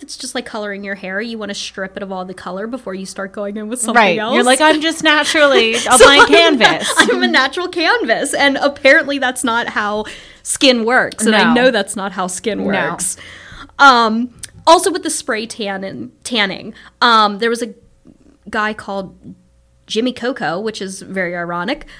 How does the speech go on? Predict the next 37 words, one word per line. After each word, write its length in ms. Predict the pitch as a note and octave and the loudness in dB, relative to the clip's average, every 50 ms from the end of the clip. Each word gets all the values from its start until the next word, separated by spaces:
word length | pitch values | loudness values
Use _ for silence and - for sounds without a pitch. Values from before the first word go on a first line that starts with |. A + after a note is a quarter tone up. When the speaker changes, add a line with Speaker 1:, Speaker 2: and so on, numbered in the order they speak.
| - - _ | -20 -4 _
Speaker 1:
Um, 380 | - A#3+ A#3 A3 G#3 G3 - - | 0 2 2 2 0 -2 -4 -10
he 180 | - - D4+ D#4 | -6 -2 0 0
developed 280 | D4 D#4+ C#4 C#4+ C4 B3+ | 2 2 2 4 4 4
Speaker 2:
I 20 | |
like 220 | A#3 A#3 B3 B3+ | 4 2 2 2
that 260 | C4 C4 A#3+ G3+ - F3+ | 2 0 0 0 0 -4
name. 320 | G3 G#3 A3+ A3 G3 F#3 | -4 -4 -4 -4 -4 -4
He 160 | F3+ G3 G3+ | -4 -4 -6
sounds 400 | G3 - G#3 G3 G3+ A3 A#3 A3+ | -4 -2 0 0 0 0 -2 -2
like 220 | A#3+ A3 G3+ G3 G#3 | -4 -4 -4 -4 -4
a, 500 | F#3+ F3+ E3+ D#3+ D#3 D3+ D3+ D#3 E3+ F#3+ - | -4 -2 -2 -4 -4 -6 -8 -8 -10 -10 -10
like 120 | F#3 F3+ | -10 -10
a 60 | F3+ | -8
lounge 340 | E3+ E3 D#3+ E3+ F3+ F#3+ F3+ | -8 -6 -6 -6 -6 -6 -8
singer 560 | - - E3+ D#3 D#3 D3+ D3 D3 C#3+ C#3+ E3 - - - - - | -8 -10 -10 -10 -10 -10 -10 -10 -12 -12 -14 -16 -20 -20 -6 -2
Speaker 1:
Right, 180 | C#4+ - - | -2 0 0
isn't 200 | F4 F#4 F4+ G4 | 0 -2 -2 0
it 40 | - G#3 | 0 0
Speaker 2:
in 40 | |
the 80 | A3 A#3 | 2 2
Speaker 1:
kind 160 | A3+ - - | 2 4 4
of 100 | G#3+ G3+ - | 4 4 4
Speaker 2:
seventies, 140 | G#3+ G#3 G3 F#3+ F#3 F#3 F3+ | 2 0 0 0 0 0 0
Speaker 1:
appropriate? 220 | F#3+ F#3+ G3+ G3 A3 | 0 0 0 2 2
Speaker 2:
like 60 | A3+ G3 | 0 0
Jimmy 280 | G3+ A3+ G#3+ B3 D4 | 0 -2 -2 -2 -4
Coco. 720 | C#4+ C4 A3 A3 A#3+ - A#3+ D#3+ G2 D#2+ - - - - A#3+ - | -2 -2 -2 -2 -2 -2 -4 -6 -6 -8 -10 -10 -10 -8 -6 -6
Speaker 1:
<laughs> 80 | - - | -4 -4
Right? 580 | - - - - G#4 - - - - - - - _ _ _ _ _ - - - - - - - - - - - - - - - - | -4 -6 -2 -2 -2 -4 -4 -8 -14 -16 -18 -20 _ _ _ _ _ -10 -8 -8 -8 -8 -10 -12 -16 -16 -18 -18 -18 -18 -18 -8 -4
He 320 | D4+ D4 D4+ F#4 F#4 F#4+ F#4+ | 0 2 4 4 2 2 0
came 220 | - G4 F#4 E4+ | -2 -2 0 0
up 180 | D#4+ D4+ D#4 - | -2 -2 -4 -6
with 140 | C#4 C4+ - | -8 -6 -4
the 80 | B3+ | -6
first, 560 | - - - - A3 G#3+ G#3+ A3 - - - - | -6 -6 -6 -4 -2 -2 -2 -2 -4 -6 -6 -4
um, 300 | - A3 G3 F#3+ F3 E3+ G3+ | -2 0 0 0 -2 -2 -2
mobile 420 | A3 G#3+ - D#3 - - - _ | 0 0 -2 -4 -8 -12 -14 _